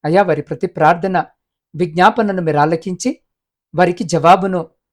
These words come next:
దయచేయమని వేడుకొనుచున్నాం. దేవా, ఈ సమయంలో వారి ప్రతి ప్రార్థన విజ్ఞాపనకు జవాబును దయచేసి వారి జీవితాల్లో, వారి కుటుంబాల్లో, వారి దాంపత్య జీవితంలో,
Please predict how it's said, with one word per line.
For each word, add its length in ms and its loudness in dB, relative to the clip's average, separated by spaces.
దయచేయమని 600 -2
వేడుకొనుచున్నాం. 760 -4
దేవా, 200 0
ఈ 160 -4
సమయంలో 460 -4
వారి 160 0
ప్రతి 360 -4
ప్రార్థన 400 2
విజ్ఞాపనకు 760 -2
జవాబును 520 2
దయచేసి 520 -4
వారి 220 -2
జీవితాల్లో, 600 -2
వారి 160 2
కుటుంబాల్లో, 680 0
వారి 180 0
దాంపత్య 480 -2
జీవితంలో, 540 -4